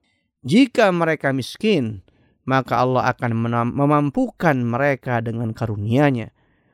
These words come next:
Dan Allah Maha luas pemberiannya, lagi Maha mengetahui. Rasulullah sallallahu alaihi wasallam memberikan gambaran betapa pentingnya penikah bagi seorang mukmin. Tidak hanya secara urgensi duniawi,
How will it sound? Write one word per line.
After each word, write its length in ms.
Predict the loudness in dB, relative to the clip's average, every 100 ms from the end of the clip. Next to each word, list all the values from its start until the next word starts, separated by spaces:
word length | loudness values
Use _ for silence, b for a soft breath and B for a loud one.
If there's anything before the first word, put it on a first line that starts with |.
| _ _
Dan 160 | -4 -2
Allah 320 | 0 0 0
Maha 320 | 0 -2 -2
luas 320 | -2 0 0 -2
pemberiannya, 720 | -8 -4 -4 -2 -4 -6 -6
lagi 240 | -4 -4
Maha 240 | -2 -2 -4
mengetahui. 640 | -6 -8 -6 -6 -8 -12 _ _ _ _ _ _ _ _ _ -6
Rasulullah 500 | 0 2 4 4 2
sallallahu 420 | 2 0 2 2 2
alaihi 160 | 2 0
wasallam 560 | 0 0 0 -2 -6 -16 _ _ _ _ _ _ _
memberikan 400 | -4 0 2 2
gambaran 720 | 2 2 2 2 0 -2 -8
betapa 320 | -4 -4 -2 -4
pentingnya 400 | -4 -4 -2 -4 -6
penikah 460 | -4 -4 -4 -6
bagi 240 | -4 -6 -6
seorang 400 | -6 -6 -6 -8
mukmin. 400 | -8 -12 -14 -16 _ _ _ _ _ _ _
Tidak 260 | 0 2 4
hanya 480 | 2 2 -2 -4 -6
secara 960 | -12 -14 -6 0 2 4 2 0 -2 -8 _ _ _ _ _ _ _ _
urgensi 560 | -2 0 4 2 2 -4
duniawi, 720 | -4 -2 2 2 0 -6 -12